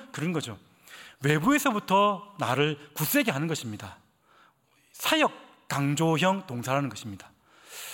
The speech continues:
"내가 너를 도와주리라. 참으로 내가 너를 도와주리라." 도와준다는 말씀은 관계적인, 어, 언어입니다.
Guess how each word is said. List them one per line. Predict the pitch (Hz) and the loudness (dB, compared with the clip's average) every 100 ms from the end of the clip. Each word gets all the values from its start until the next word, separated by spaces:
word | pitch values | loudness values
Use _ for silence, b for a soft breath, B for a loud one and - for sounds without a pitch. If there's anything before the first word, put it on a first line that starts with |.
| B B B B B B _ _ _ _ _ | B B B B B B _ _ _ _ _
"내가 | 143 147 | 0 2
너를 | 151 151 147 | 2 2 0
도와주리라. | 185 247 151 104 98 92 - _ _ _ _ _ _ - | 2 2 2 -6 -14 -16 -20 _ _ _ _ _ _ -6
참으로 | - 262 285 262 | 2 4 4 4
내가 | 156 143 | 2 2
너를 | 143 139 | 2 0
도와주리라." | 147 190 151 110 104 - _ B B B B | 2 2 2 -4 -14 -16 _ B B B B
도와준다는 | - 143 156 175 156 165 175 170 | 0 2 6 4 2 0 0 0
말씀은 | 143 107 131 139 131 101 b b b b | -2 -4 -2 -2 -2 -6 b b b b
관계적인, | 175 233 262 254 240 208 165 151 180 220 214 - - | 2 2 2 2 2 2 0 2 4 2 0 -8 -10
어, | 131 117 107 110 - | -4 -2 -4 -6 -6
언어입니다. | 123 113 123 113 98 - - | -2 0 0 -2 -4 -10 -20